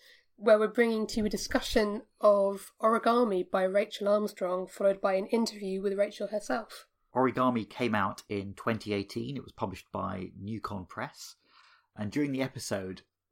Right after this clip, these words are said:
Speaker 2: uh, we're probably not gonna go into too much spoiler territory, um, 'cause I think it really is a book that you have to experience, and hopefully listen to our episode might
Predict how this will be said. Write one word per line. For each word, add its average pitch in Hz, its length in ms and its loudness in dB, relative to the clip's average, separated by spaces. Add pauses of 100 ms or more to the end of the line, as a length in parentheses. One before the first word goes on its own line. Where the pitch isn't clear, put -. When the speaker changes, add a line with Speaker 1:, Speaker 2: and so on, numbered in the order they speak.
(120)
Speaker 2:
uh, 90 280 -6
we're 123 140 -4
probably 202 320 0
not - 140 -4
gonna 127 160 -4
go 117 240 2
into 107 380 -8 (120)
too 135 240 0
much 110 300 -4
spoiler 113 420 -4
territory, 123 600 -6 (640)
um, 101 260 -2
'cause - 100 -6
I 110 60 -2
think 107 220 -4
it - 160 -8 (240)
really 104 420 0
is 98 520 -6
a 107 80 -10
book 110 320 -4
that - 140 -8
you 98 80 -10
have 104 260 -10
to 95 260 -6 (120)
experience, 117 680 -4
and 98 120 -8
hopefully 104 280 -4
listen 107 220 -6
to 104 100 -8
our 101 120 0
episode 113 360 -6
might 101 240 -4